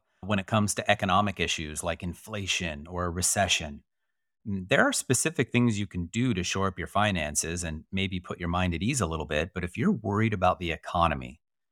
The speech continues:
like, having this generalized, non-specific fear, you know, this can cloud our judgment and it can cause us to act impulsively. And we see this a lot, you know, with the stock market. So when investing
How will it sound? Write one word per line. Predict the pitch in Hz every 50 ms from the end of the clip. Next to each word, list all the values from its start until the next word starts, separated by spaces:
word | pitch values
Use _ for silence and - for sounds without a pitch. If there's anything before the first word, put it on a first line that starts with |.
| _ _ _ _ _ -
like, | 92 92 -
having | - 135 139 135 143 131 107
this | 98 95 -
generalized, | 95 87 - - - 107 113 127 120 107 95 90 90 90 87 87 87 85 - 87
non-specific | 85 90 95 101 107 113 120 127 120 - - - - 101 - - 107 - 98 - -
fear, | - - 101 95 90 80 73 73 85 - _ _ _ _ _ _ _ _ _ _ _ _ _
you | 104 104 104
know, | 104 101
this | 90 92 113 120 -
can | - - 269 277
cloud | - - - 92 92 110 - 160
our | 135 113
judgment | 95 - 92 120 180 165 101 87 73 67 -
and | 98 98
it | 101 -
can | - 101 92
cause | - - 101 104 110 110
us | 135 131 - -
to | - - - -
act | 104 110 113 - -
impulsively. | 104 95 87 - - 127 143 - - 104 78 78 73 69 - _ _ _ _ _ _ _ _ _ _
And | - 123 135
we | 147 139
see | - - 247 262
this | 214 139 -
a | 104
lot, | 90 87 85 82 85 95 - _
you | - 110 107
know, | 101 104 104
with | 101 113 110 -
the | 104
stock | - - - 156 185 185 -
market. | 92 80 69 - - 71 73 - _ _ _ _ _ _ _ _ -
So | - - 131 127 123 117 110 - _ _ _ _
when | 117 123 135 131
investing | 120 113 101 - - 208 214 - - - 92 85 85 120 170